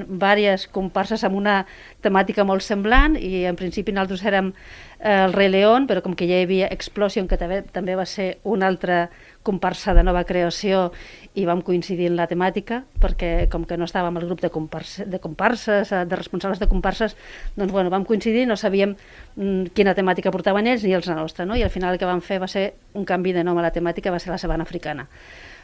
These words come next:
El segon any, doncs, bueno, ens vam, eh, eh, vam apostar per presentar-nos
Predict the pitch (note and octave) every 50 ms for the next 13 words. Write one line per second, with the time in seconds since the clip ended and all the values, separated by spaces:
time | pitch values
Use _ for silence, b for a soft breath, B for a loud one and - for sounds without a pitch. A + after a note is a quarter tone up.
0 | B - G#3 F#3+ - - A3+ G#3 F#3+ G#3 G#3 G#3+ G#3+ A3 A#3 B3 C4 C#4+ D4+ -
1 | - G#3 G3 G3 G3 F#3+ F#3 F3 F3+ G3 G3+ F#3+ G3 A#3 - F#3+ F3 F3+ G3 F#3
2 | F#3 F#3 F#3+ G3 G3 F#3+ F#3+ F#3+ F#3 F#3+ F#3 - B B B B B B B B
3 | B B B B B B - - G#3+ G#3 G#3 G3+ G3 G3 G3 G3 F#3+ F#3+ F#3+ F#3+
4 | F#3 F#3 F#3 F#3 F#3+ F#3 B B B B G3 - - G3+ F#3 F3+ F3 F3 F3+ F3+
5 | F3 E3 E3+ G3 F#3+ F#3+ F#3+ F#3 - F#3 - - - G#3 G#3 G#3+ - G#3 F#3 F#3+
6 | F#3+ - F#3+ F3+ G#3 F#3+ F3+ F#3+ F#3 F#3 F#3 F3+ F#3 F#3 F#3 F#3 F#3 - - -